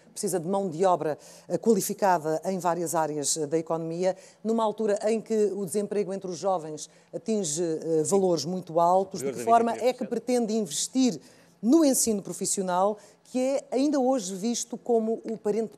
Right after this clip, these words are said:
Speaker 1: pobre da educação?
Speaker 2: Precisamente havendo uma valorização, como houve precisamente de dois mil e onze a dois mil e quinze, do ensino profissional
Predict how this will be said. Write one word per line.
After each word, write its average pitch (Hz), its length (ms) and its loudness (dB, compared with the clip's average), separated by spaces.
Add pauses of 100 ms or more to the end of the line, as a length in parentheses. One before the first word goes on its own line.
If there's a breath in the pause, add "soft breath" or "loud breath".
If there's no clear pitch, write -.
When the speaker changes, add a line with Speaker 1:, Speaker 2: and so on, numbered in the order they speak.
Speaker 1:
pobre 151 300 -2
da 131 120 -10
educação? - 400 -16
Speaker 2:
Precisamente 165 460 -2
havendo 156 260 -4
uma 143 160 -4
valorização, 139 720 -4
como 135 220 -4
houve 151 220 2
precisamente 117 580 -6
de 92 60 -18
dois 107 200 -4
mil 101 360 -6 (200)
e 104 140 -8
onze 101 240 -6
a - 20 -10
dois 92 160 -6
mil 92 140 -10
e 117 80 -10
quinze, 139 260 -10
do 139 140 -8
ensino 139 300 -10
profissional 165 680 -10